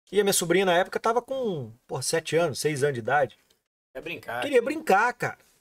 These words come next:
Speaker 1: Queria brincar. E a, a minha sobrinha, é... ela tem uma cabeça muito boa,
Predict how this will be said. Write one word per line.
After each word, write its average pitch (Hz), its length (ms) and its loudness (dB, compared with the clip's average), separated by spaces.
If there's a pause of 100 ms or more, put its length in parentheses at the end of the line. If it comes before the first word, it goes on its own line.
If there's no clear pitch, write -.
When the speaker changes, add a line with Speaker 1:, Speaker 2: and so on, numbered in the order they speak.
(160)
Speaker 1:
Queria 214 100 2
brincar. 190 500 2
E 139 100 4
a, 165 40 4
a 165 340 0
minha 160 140 0
sobrinha, 151 720 0 (200)
é... 117 640 0
ela 127 240 -2 (240)
tem 147 160 0
uma 170 140 -2
cabeça 151 420 0
muito 151 400 -2
boa, 147 480 2